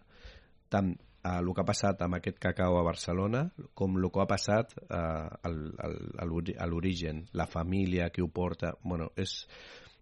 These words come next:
és una part molt, molt important, que lleva molt de temps, però que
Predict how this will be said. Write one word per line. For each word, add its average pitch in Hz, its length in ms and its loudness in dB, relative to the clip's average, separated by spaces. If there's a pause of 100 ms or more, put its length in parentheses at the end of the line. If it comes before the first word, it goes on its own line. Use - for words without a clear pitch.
és 98 160 -2
una 113 220 8
part 110 160 4
molt, 113 240 6
molt 110 160 6
important, 104 420 2
que 101 140 2
lleva 107 160 6
molt 113 240 6
de 98 80 4
temps, 120 400 2
però 95 260 2
que 90 380 2